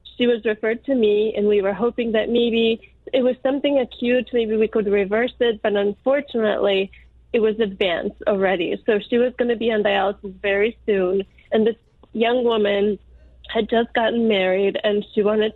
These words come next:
to, um, become pregnant and have a baby, and she was full of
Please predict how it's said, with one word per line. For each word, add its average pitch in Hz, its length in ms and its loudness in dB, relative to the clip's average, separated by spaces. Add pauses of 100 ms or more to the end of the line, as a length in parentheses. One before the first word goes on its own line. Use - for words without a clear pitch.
(100)
to, 202 300 2 (420)
um, 190 540 -2
become 226 300 0
pregnant 226 800 0
and 214 160 0
have 202 180 2
a 226 60 2
baby, 208 720 2
and 190 320 0
she 214 120 0
was 208 100 0 (160)
full 226 160 2
of 226 100 -2